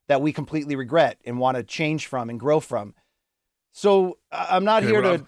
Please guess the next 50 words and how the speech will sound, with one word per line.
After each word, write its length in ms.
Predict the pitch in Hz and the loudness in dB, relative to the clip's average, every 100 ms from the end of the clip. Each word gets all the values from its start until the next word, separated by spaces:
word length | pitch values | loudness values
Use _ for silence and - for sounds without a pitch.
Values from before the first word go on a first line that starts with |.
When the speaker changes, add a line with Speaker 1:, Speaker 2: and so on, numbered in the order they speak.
| _ | _
Speaker 2:
I 100 | 147 | 0
mean, 100 | 151 | 2
I'll 140 | 139 147 | 0 -2
just 160 | 143 | -4
interject 300 | 147 131 131 | -6 -4 -4
real 100 | 127 | -6
quickly. 320 | 123 135 104 - _ | -6 -8 -8 -14 _
I've 160 | - 143 | -4 -2
never 320 | 139 139 123 | 0 0 0
hit 160 | 104 110 | -6 -8
a 40 | |
woman, 460 | 98 104 104 95 95 | -6 -6 -6 -8 -10
certainly 260 | - 139 120 | -8 -4 -4
not 160 | 117 | -4
my 160 | 113 110 | -6 -6
wife 280 | 107 107 92 | -4 -6 -6
or 80 | 101 | -10
anyone 260 | 98 92 | -8 -10
else. 260 | 85 78 - | -12 -16 -14
I'm 120 | 98 | -12
forty-three 400 | 117 110 104 104 | -8 -8 -6 -8
years 220 | 95 90 | -8 -8
old. 200 | 92 85 - - | -12 -12 -16 -12
It's 180 | 127 135 | -6 0
Speaker 1:
And 80 | |
Speaker 2:
not 160 | 147 143 | 2 2
Speaker 1:
boy, 80 | 185 | 2
am 80 | - | 2
Speaker 2:
hard 100 | 185 | 2
Speaker 1:
I 60 | |
Speaker 2:
to 60 | 190 | 4
Speaker 1:
not, 160 | 196 | 4
Speaker 2:
not 180 | - 95 | 2 -4
hit 140 | 101 92 | -8 -10
women, 160 | 92 | -6
Speaker 1:
and 200 | 147 113 | -6 -2
Speaker 2:
right? 80 | 170 | 0
Speaker 1:
boy, 140 | 214 | 2
am 120 | 208 175 | 2 2
I 140 | 190 | 2
not 240 | 196 190 | 2 0
justifying 580 | 139 170 - 131 127 117 | 0 -4 -4 -2 -2 0
that, 160 | 120 110 | -4 -4
believe 300 | 131 170 123 | -2 -2 -2
me. 180 | 110 90 | -12 -16
So 180 | - 202 | 2 4
Speaker 2:
Yeah. 80 | 214 | 6
Speaker 1:
I'm 140 | 254 | 4
here, 200 | 294 269 | 2 2
Dana, 440 | 233 233 214 180 | 2 4 6 4